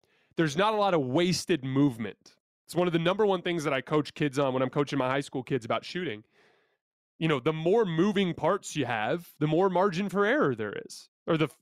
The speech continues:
less margin for error there is. If I'm doing all sorts of weird stuff as I'm going up into my shot, all it takes is one of those parts getting out of whack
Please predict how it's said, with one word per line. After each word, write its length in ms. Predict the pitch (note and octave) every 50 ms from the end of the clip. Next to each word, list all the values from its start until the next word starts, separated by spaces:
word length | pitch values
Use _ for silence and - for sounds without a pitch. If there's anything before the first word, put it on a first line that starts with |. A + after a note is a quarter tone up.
| D#3+
less 300 | C#3+ D#3+ G3 B3 - -
margin 340 | - F3 D#3+ D#3 B2 C3+ C#3
for 160 | C3 C#3 C#3
error 280 | B2 B2+ B2 A#2 A2+ G#2+
there 180 | G#2 G#2+ G#2 G2+
is. 300 | F#2 - - - - _ _ _ _ _ _ _ _ _ _ -
If 100 | C3+ C3+
I'm 180 | D#3+ F3+ F#3+ D#3
doing 240 | D#3+ G3 G#3 G3
all 120 | F#3+ G3 G3
sorts 280 | - - G#3 G#3 -
of 80 | G#3 E3
weird 380 | C#3+ C#3 E3+ F#3+ G#3 G#3 E3+ -
stuff 360 | - - - G3+ G#3+ A3 - - _ _ _ -
as 160 | D3+ D#3 D3
I'm 100 | D#3+ D3+
going 320 | B2+ E3 F3 F3 E3+ D#3+
up 140 | E3 D#3+ -
into 160 | E3 D#3+ D#3+
my 140 | C#3+ C3 C3
shot, 400 | B2 - - G3+ A3 A#3+ F#3+ - -
all 200 | D#3 D#3+ F#3+ F#3+
it 100 | - -
takes 300 | - E3+ G3+ - - E3+
is 100 | C3+ B2
one 240 | A#2+ B2 C#3 D#3+ F3
of 80 | F3
those 180 | D#3+ E3 D#3 -
parts 380 | - - E3+ E3 F3 - -
getting 240 | - E3 D3 D3 D3
out 140 | C#3+ C#3 C3+
of 80 | B2+ A#2+
whack 400 | C#3+ F3+ G#3+ F#3+ D#3+ - _